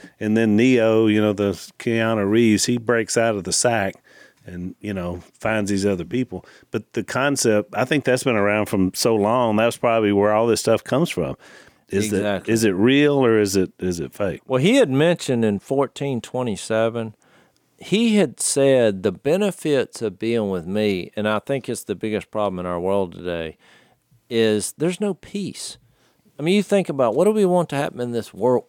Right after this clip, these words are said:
Speaker 2: this war in Russia? And all? We want peace.
Speaker 1: Right.
Speaker 2: Well, the peace that he's leaving, he said, "I'm going back to the Father. But peace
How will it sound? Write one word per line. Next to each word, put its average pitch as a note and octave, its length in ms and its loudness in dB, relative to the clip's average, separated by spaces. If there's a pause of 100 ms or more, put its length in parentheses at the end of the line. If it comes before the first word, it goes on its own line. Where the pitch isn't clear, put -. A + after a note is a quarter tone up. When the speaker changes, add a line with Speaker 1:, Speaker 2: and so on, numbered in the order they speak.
Speaker 2:
this G#2 280 -6
war G2+ 420 -2
in E2+ 180 -10
Russia? A#2 340 -2
And G#2 100 -6
all? A2 160 -4
We C#3 120 -2
want G#3 220 0
peace. - 520 -2 (440)
Speaker 1:
Right. D#3+ 220 -12 (140)
Speaker 2:
Well, D3 380 2
the B2 160 -2
peace C#4+ 540 2
that A2 260 0 (520)
he's B3 540 0 (380)
leaving, C4 560 -2
he F3 160 2
said, B2+ 180 0
"I'm G3 200 2
going A3+ 260 4
back G3 220 0
to F3+ 120 -2
the D3+ 80 -8
Father. - 380 -6 (1120)
But - 340 -2
peace C4 480 2